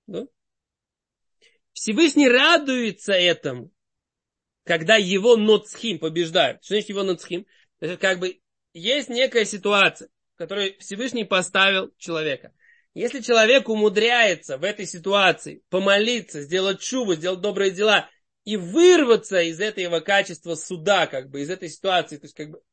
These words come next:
Всевышний радуется это, это, этому, это, э, э, этому результату. Вот такое объяснение приводит здесь Рав Вайсблюм от имени Гемары. Окей, дальше второй пасук. «Яанха Ашем бьем цара».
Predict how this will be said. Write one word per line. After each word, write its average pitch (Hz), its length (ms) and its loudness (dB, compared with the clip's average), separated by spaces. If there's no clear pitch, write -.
Всевышний 240 560 -2
радуется 254 580 0
это, 196 240 -12
это, 196 220 -8
этому, 175 380 -6
это, 185 280 -8
э, 185 60 -12
э, 180 380 -6
этому 175 380 -4
результату. 143 520 -6
Вот - 80 -16
такое 208 300 2
объяснение 190 440 2
приводит 156 380 -2
здесь 143 420 -6
Рав 143 240 -6
Вайсблюм 160 480 -2
от - 220 -14
имени 143 520 -4
Гемары. 147 460 -6
Окей, 143 240 -6
дальше 208 300 2
второй 185 280 2
пасук. - 300 -6
«Яанха 165 640 2
Ашем 240 280 4
бьем 190 300 0
цара». 156 320 -6